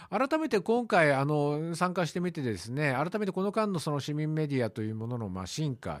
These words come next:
状況の変化みたいなものを感じさせる集会だったというふうに思いました。あの、やはり横浜というところは、あの、やっぱりね、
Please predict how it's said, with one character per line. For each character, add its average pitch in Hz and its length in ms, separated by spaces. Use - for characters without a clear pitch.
状 123 140
況 165 180
の 156 60
変 170 180
化 143 140
み 107 100
た 104 140
い 98 40
な 95 100
も 95 180
の 95 100
を 139 320
感 135 160
じ 131 80
さ 127 100
せ 127 140
る 104 680
集 110 240
会 107 240
だ 104 80
っ 95 40
た 82 120
と 82 100
い 85 40
う 82 40
ふ 78 40
う - 20
に 85 60
思 87 200
い 92 60
ま 92 140
し - 160
た。 - 200
あ 147 120
の、 165 60
や 160 100
は 180 60
り 190 80
横 170 300
浜 202 280
と 202 80
い 196 100
う 190 60
と 196 100
こ 202 80
ろ 202 140
は、 170 160
あ 143 60
の、 135 140
や 139 120
っ - 20
ぱ 139 100
り 123 80
ね、 156 260